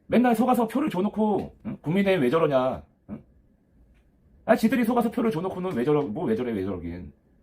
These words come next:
빨갱이니까 저러는 거지. 그러니까 제발 이 빨갱이들한테 표 주는 행동 좀 그만두시라고요.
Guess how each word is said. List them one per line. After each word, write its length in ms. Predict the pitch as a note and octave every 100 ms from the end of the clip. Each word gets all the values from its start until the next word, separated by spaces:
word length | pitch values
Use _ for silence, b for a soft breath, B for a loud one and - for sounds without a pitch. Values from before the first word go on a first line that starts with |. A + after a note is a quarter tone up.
| _ _ _ _ _ -
빨갱이니까 400 | A3+ B3+ A3+ G3
저러는 240 | D#3+ D#3
거지. 400 | B2+ G#2 A2 D#2+ _ _ _ _ _
그러니까 100 | - -
제발 420 | - E3+ A#2+ -
이 140 | A#2+ -
빨갱이들한테 920 | G#3 A3 F#3+ E3+ D3+ D3 C#3+ G#2 -
표 160 | G3+ -
주는 380 | B2 C#3 A#2 -
행동 200 | F3+ D#3+
좀 120 | C3+
그만두시라고요. 640 | G#2 A2 F#2 G2+ D#2+ -